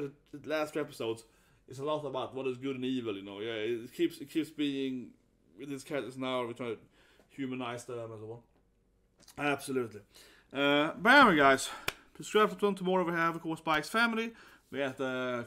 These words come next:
cruise ship arc, right? Uh, which everyone keeps saying is the best arc ever in the anime, so it's pretty cool. It's about Mama Yor. Uh, and then we have One Piece, I think it's the fifth episode, but it might also be the final episode of One Piece,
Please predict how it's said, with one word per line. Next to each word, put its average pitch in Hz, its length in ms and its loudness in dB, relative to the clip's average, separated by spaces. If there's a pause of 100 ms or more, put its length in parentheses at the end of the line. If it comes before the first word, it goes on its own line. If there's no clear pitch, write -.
cruise 202 260 0
ship 202 240 2
arc, 196 240 0
right? 190 300 0 (640)
Uh, 117 180 -6
which 120 120 -6
everyone 131 300 -2
keeps 123 180 -10
saying 123 160 -4
is 117 60 -8
the 117 60 -10
best 127 340 -4
arc 120 220 -8
ever 175 480 -2
in 147 60 -8
the 135 80 0 (100)
anime, 180 440 -2
so 147 120 -10
it's 143 80 -10
pretty 127 160 -10
cool. 190 300 0
It's 160 100 0
about 131 220 -6
Mama 117 200 -8
Yor. 180 360 0 (440)
Uh, 117 40 -8
and 117 380 -4
then 123 260 -4
we 127 80 -10
have 120 180 -2
One 165 240 -2
Piece, 175 400 0
I - 80 -16
think 147 140 -10
it's 135 60 -14
the 139 60 -18
fifth 165 220 -8
episode, 110 380 -8 (520)
but 127 340 -2 (320)
it 139 60 -10
might 151 220 -6
also 135 160 -10
be 135 100 -2
the 123 120 -6
final 131 300 -6
episode 127 260 -8
of 113 80 -8
One 117 160 -6
Piece, 101 340 -10